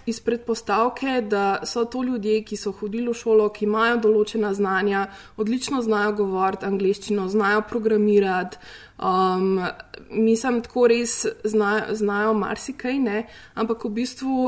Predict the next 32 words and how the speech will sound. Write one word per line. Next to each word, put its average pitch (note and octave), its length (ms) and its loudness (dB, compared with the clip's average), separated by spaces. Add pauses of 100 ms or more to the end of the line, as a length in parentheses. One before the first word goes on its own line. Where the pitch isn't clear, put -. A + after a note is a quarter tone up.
(140)
ker A3+ 220 2
živijo A#3+ 520 0 (120)
v, - 400 -6
na A3+ 140 4
nekem A3+ 340 0
takem A#3 380 0
delu A#3 220 0
sveta, G#3+ 560 0 (560)
v A3 120 -4
bistvu A3+ 400 -2
nimajo A#3 600 6 (200)
kaj A3 360 6
za G3 200 -2
delati, F#3 480 -2
ne. G3 140 0
Za G#3 160 4
njih A3+ 300 2
ni B3 160 4
služb, A#3+ 440 -2
za G#3 240 2
njih A3+ 300 2
ni C4 160 4
priložnosti, A3 920 2 (220)
uh, - 180 -4 (320)
oni G#3 300 2
nimajo, G#3 600 2 (460)
um, F#3 500 -4 (440)
in A3+ 160 4
je A#3+ 100 4
to C4 120 -4
v A#3 80 -2
bistvu B3 440 2